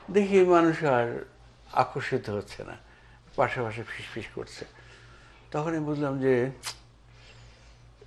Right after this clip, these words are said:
এভাবে হবে না, আমার চলে যেতে হবে রেডিওতে। রেডিওতে যদি ক্লাসিক্যাল শুরু হয়, একদল কিন্তু সঙ্গে সঙ্গে, আহ, রেডিও বন্ধ করে দিত।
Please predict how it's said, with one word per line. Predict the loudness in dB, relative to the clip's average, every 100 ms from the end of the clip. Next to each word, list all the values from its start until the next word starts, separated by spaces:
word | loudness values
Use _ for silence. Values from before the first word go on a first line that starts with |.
| -2
এভাবে | 0 2 0
হবে | 0 -2 -2
না, | 0
আমার | -2
চলে | -2 -2 -2
যেতে | -2 -4
হবে | -8 -6
রেডিওতে। | -4 -4 -6 -12 -12 -16 -18 -20 -20 -20 -20 -20 -20 -20 -18 -10 0
রেডিওতে | 2 10 10 12 10 10 4 -4 -20 -20 -20 -18 -2
যদি | 2 2
ক্লাসিক্যাল | 4 2 4 4 4
শুরু | 4 2 2
হয়, | 6 6 4 0 -14 -20 -8
একদল | 2 4 4 2
কিন্তু | 2 0
সঙ্গে | 2 2
সঙ্গে, | 2 4 6 8 6 2
আহ, | -2 -2 -2 -4 -6 -12 -4
রেডিও | 4 8 10
বন্ধ | 10 10
করে | 6 2 -6
দিত। | -8 -12